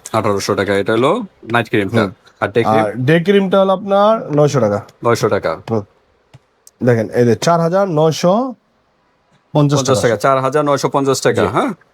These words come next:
Speaker 1: আচ্ছা, একনির যাদের প্রবলেম, একটা যদি কমিয়ে নিতে চায়, মনে করেন একনিটা একটু মাইনাস করে দেন।
Speaker 2: হ্যাঁ, তাহলে মাইনাস করে দিলাম,
Speaker 1: বাকি
Speaker 2: সমস্যা নেই।
Speaker 1: চারটার হিসাব করেন।
Speaker 2: হ্যাঁ, চারটার হিসাব।
Speaker 1: একনিটার কত প্রাইস ধরছিলেন?
Speaker 2: একনিটা কত ধরছিলাম? এ, আবার রিভার্সে দেখতে হবে আপনার। আটশোশো, হ্যাঁ, সাতশো, সাতশো ধরছিলাম।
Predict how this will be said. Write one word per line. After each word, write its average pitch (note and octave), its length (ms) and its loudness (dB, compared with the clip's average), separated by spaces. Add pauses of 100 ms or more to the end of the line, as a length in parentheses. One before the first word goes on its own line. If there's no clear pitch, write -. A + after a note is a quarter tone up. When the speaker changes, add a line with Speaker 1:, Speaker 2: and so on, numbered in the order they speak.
(180)
Speaker 1:
আচ্ছা, C#3+ 180 0
একনির D#3+ 420 0
যাদের F3 220 0
প্রবলেম, D3 380 0
একটা C3+ 220 0
যদি D#3 200 -2
কমিয়ে D#3 320 2
নিতে D3 280 2
চায়, G2+ 240 0
মনে B2 200 -2
করেন B2+ 140 0
একনিটা C3+ 320 0
একটু C3+ 220 0 (180)
মাইনাস A2 300 0
করে G#2 180 0
দেন। F#3 80 2
Speaker 2:
হ্যাঁ, B3+ 100 2
তাহলে A3 200 0
মাইনাস G#3+ 220 2
করে G#3 100 0
দিলাম, G#3+ 200 2
Speaker 1:
বাকি C3 200 0
Speaker 2:
সমস্যা E3+ 160 2
নেই। F3 120 -4
Speaker 1:
চারটার D3 200 0
হিসাব - 280 0
করেন। C#3 120 2
Speaker 2:
হ্যাঁ, D#3 100 4
চারটার F3 320 0
হিসাব। E3 260 2
Speaker 1:
একনিটার C#3+ 420 0
কত C#3 220 -2
প্রাইস C#3 240 0
ধরছিলেন? D3 380 0
Speaker 2:
একনিটা F3 360 2 (400)
কত E3+ 100 2
ধরছিলাম? E3 500 0 (180)
এ, A#2+ 220 4
আবার A#2+ 260 4
রিভার্সে C3 400 2
দেখতে B2+ 320 0
হবে B2+ 120 4
আপনার। C#3+ 320 2 (880)
আটশোশো, C3+ 760 0
হ্যাঁ, G#2+ 280 0
সাতশো, A#2 600 -2
সাতশো D#3 320 -2
ধরছিলাম। G2+ 340 -6